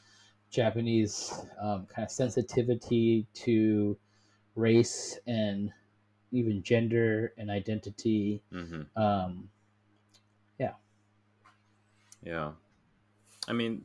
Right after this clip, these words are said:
Speaker 2: yeah, part of the reason I wrote the book is just because I want to be able to talk about it, you know,
Speaker 1: Mm-hmm.
Speaker 2: and, and I think the response has been incredibly positive so far. Um,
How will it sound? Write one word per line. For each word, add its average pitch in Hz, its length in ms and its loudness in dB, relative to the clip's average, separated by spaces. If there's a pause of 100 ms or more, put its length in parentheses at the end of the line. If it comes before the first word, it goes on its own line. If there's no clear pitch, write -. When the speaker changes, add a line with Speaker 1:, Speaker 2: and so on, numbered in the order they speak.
(120)
Speaker 2:
yeah, 87 220 0
part 147 300 2
of 160 220 -2
the 104 420 2
reason 82 400 -6
I 76 80 -4
wrote 73 340 -4
the 76 80 -4
book 71 360 -4
is 71 180 -12
just - 200 -10
because 71 320 -4
I 73 120 0
want 71 380 -4 (1000)
to - 100 -12
be 65 180 -10
able 65 200 -10
to - 140 -18
talk - 340 -12
about 85 300 -8
it, 110 160 -12 (320)
you 90 120 -8
know, 71 200 -4
Speaker 1:
Mm-hmm. 120 220 -8
Speaker 2:
and, 71 400 -8 (1500)
and 82 220 -10
I 82 80 -6
think 90 480 -8 (200)
the 87 100 -6
response 76 640 -8
has 76 100 -18
been 69 440 -10 (640)
incredibly 71 760 -8 (300)
positive 71 500 -6
so 71 220 -10 (100)
far. 71 320 -10 (120)
Um, 65 300 -16